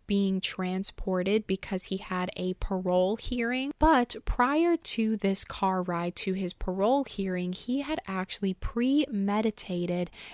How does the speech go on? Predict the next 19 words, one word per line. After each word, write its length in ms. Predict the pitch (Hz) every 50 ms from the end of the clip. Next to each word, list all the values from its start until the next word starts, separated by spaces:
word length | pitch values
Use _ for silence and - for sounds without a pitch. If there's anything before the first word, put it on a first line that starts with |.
| - _ -
a 380 | 190 196 196 190 190 190 190 185 - -
escape 600 | 185 185 - - - - - 208 226 240 - - - -
plan 440 | - - 180 165 - - 180 185 - -
of 140 | 180 180
how 260 | - - 190 185 180 185
he 180 | - - 196
was 200 | 190 196 185 -
going 460 | - - 175 175 170 170 170 170 175 -
to 400 | - - - 170 160 156 156 -
run 260 | 180 165 165 156 -
away. 540 | 64 - 202 208 233 226 175 - - 190 208 - - - - - -
So 160 | - 233 240
Gary 300 | 226 254 262 285 330 370
was 140 | 339 262 226
able 220 | 208 208 214 190
to 100 | - 214
get 200 | 190 - 185 -
his 180 | - 202 190 -
hands 340 | - 175 175 175 180 185